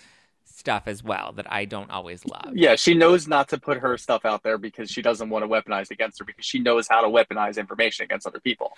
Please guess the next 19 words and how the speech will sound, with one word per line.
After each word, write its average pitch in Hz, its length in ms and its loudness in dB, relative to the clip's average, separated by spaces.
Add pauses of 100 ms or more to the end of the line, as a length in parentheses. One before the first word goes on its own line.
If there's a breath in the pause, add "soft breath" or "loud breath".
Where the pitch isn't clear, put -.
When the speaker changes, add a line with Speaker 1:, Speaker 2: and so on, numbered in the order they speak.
(120 soft breath)
Speaker 1:
But 196 120 -4
I 196 80 -4
think 202 180 -6
she - 140 -4
Speaker 2:
Like, 185 80 -2
that's 147 160 6
how 220 60 6
Speaker 1:
does 143 100 4
Speaker 2:
she - 80 -2
Speaker 1:
put 240 100 4
all 123 140 6
Speaker 2:
knows 120 80 0
Speaker 1:
her 123 60 0
Speaker 2:
to 113 40 -6
do - 100 -4
Speaker 1:
stuff 107 120 0
Speaker 2:
that. 98 160 -2
Speaker 1:
out 98 120 -6
there. 92 160 -12